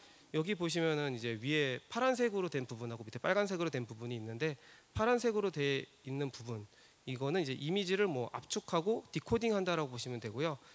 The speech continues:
이미지를 압축해서 어떤 레이턴트 코드들로 만드는 부분을 학습한 것인데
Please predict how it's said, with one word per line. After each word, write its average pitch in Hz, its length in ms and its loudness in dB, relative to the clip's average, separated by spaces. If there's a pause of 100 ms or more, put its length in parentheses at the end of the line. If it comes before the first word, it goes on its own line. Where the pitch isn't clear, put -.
(200)
이미지를 165 400 0
압축해서 151 540 -2
어떤 139 320 0
레이턴트 156 440 -2
코드들로 214 560 0
만드는 135 460 0
부분을 131 280 -4
학습한 160 380 -4
것인데 131 420 0